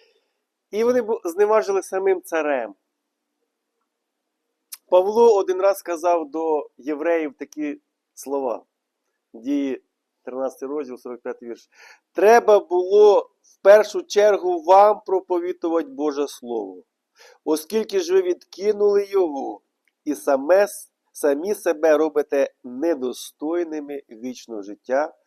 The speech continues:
то ми звертаємося до язичників". Тут недостойність вічного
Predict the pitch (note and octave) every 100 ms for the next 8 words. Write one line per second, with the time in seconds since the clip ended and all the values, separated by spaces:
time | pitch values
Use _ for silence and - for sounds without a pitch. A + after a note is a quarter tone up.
0 | _ _ - C3 E3 D#3+ C#3+ C3 B2 C3+
1 | C3 - B2 A#2+ _ _ _ A2+ A#2+ A2
2 | G2 G2 - _ _ _ _ _ _ _
3 | _ _ _ _ _ _ _ - A3 G#3
4 | G3 F#3+ G#3+ G#3 G3 F#3 F#3+ - F#3 F3
5 | F3 E3+